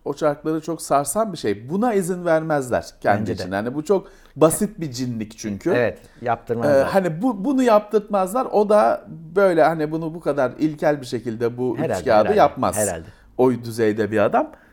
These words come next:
Speaker 1: Bilmiyorum nereye bağlanacak ama tabii ki
Speaker 2: Kötü bir denk
Speaker 1: bu
Speaker 2: gelmiş.
Speaker 1: sorgulanacaktır. Başka bir iki firmanın daha adı geçiyor.
Speaker 2: Evet.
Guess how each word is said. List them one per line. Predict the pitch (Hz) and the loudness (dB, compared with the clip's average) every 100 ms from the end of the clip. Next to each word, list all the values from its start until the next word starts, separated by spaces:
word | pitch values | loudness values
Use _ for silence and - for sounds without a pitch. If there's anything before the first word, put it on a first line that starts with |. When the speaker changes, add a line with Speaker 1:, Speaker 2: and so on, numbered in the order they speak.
| _ - | _ 0
Speaker 1:
Bilmiyorum | 403 220 156 196 202 | 0 2 2 2 2
nereye | 202 170 139 | 2 4 4
bağlanacak | 123 107 107 104 117 | 4 2 -2 -4 -2
ama | 196 208 | 0 0
tabii | 220 208 214 | -2 -2 -4
ki | 214 208 208 | -2 -2 -2
Speaker 2:
Kötü | - 110 | -4 -4
bir | |
denk | 95 95 | -6 -4
Speaker 1:
bu | 107 | -2
Speaker 2:
gelmiş. | 139 | -2
Speaker 1:
sorgulanacaktır. | - 208 202 196 196 196 196 185 131 | 4 4 6 4 2 4 2 2 2
Başka | 135 143 - 160 | 2 0 -2 -6
bir | |
iki | 151 156 | -6 -6
firmanın | 160 147 151 151 | -6 -4 -4 0
daha | 156 | 2
adı | 151 120 | 2 0
geçiyor. | 107 98 - 156 - | -4 -4 -2 -4 -4
Speaker 2:
Evet. | 92 | -6